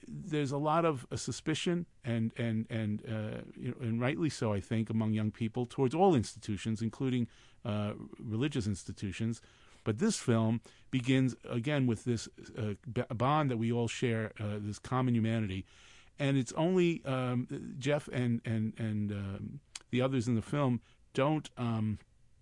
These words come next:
start out asking questions about God, and yet, uh,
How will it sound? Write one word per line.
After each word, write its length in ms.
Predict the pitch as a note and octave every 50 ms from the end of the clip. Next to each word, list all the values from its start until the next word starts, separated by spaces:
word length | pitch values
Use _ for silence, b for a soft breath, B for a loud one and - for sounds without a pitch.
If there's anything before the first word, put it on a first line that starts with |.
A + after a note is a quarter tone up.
| _ _ _ _ _ _ - - -
start 280 | - - - B2+ B2 C3
out 200 | C3+ C3+ B2+ A#2
asking 300 | A2+ A2+ - - A#2 G2+
questions 440 | - - A#2 - - - G#2+ F#2
about 280 | G2 E2+ G#2+ F#2+ F2+ D#2+
God, 360 | - A2+ D3+ C#3+ A2+ G2+ A2 A#2
and 160 | B2 A2 A2+
yet, 220 | B2 B2+ B2+ - b b b b b b b b b
uh, 200 | - G#2+ A2 A2